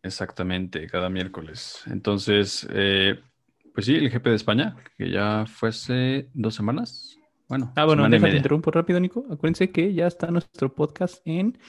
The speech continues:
Speaker 2: YouTube,
Speaker 1: Spotify.
Speaker 2: Spotify, Google Podcast. Y bueno, si entran a cualquiera de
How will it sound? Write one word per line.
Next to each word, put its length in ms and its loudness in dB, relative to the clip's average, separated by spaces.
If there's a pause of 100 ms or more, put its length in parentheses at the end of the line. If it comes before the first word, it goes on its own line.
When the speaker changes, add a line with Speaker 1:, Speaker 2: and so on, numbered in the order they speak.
(640)
Speaker 2:
YouTube, 360 0
Speaker 1:
Spotify. 480 2 (320)
Speaker 2:
Spotify, 680 -2 (420)
Google 240 4
Podcast. 720 -2 (840)
Y 280 2
bueno, 300 2 (280)
si 280 0
entran 300 2
a 60 -2
cualquiera 340 -2
de 140 -4